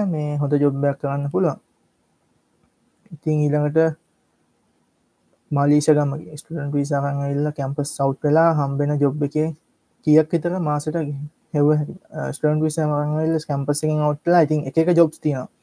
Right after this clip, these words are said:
සමහර ඔයාගේ ක්වොලිෆිකේෂන්ස් වලට අනුව වෙනස්. දැන් අපි ස්-,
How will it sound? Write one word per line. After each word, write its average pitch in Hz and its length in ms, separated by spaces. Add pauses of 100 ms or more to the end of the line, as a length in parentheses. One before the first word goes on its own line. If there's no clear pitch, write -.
(280)
සමහර 143 380 (100)
ඔයාගේ 147 260
ක්වොලිෆිකේෂන්ස් 156 760
වලට 165 160
අනුව 170 300
වෙනස්. 143 260 (580)
දැන් 139 160 (160)
අපි 139 200
ස්-, - 220